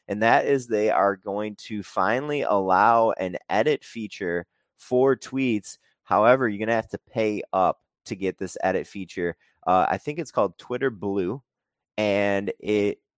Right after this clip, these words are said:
recently got a price increase. I think it was, like, two ninety-nine per month for the, uh, Blue feature, but now with, uh, probably expectation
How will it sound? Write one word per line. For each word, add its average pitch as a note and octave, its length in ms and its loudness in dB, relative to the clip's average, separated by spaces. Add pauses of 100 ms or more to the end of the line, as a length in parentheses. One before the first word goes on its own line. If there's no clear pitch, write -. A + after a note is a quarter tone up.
(160)
recently D#3+ 380 -6
got E3 320 2
a G#2+ 180 0
price G#2+ 520 0
increase. D3+ 520 -8
I A2+ 80 -4
think D#3 140 -8
it G#3+ 40 -8
was, F#3+ 120 -8
like, G2 220 -4
two G#2+ 240 -10
ninety-nine B2 600 -2
per A2+ 180 -4
month F#2+ 360 -4
for G2 540 0
the, F#2 480 -2
uh, E2 240 0
Blue F#2+ 420 -6
feature, C#3+ 520 -4 (320)
but A2+ 120 2
now G2+ 440 2
with, A2+ 560 0 (340)
uh, F#2 360 4 (100)
probably C#3+ 440 2
expectation G#2+ 1160 -2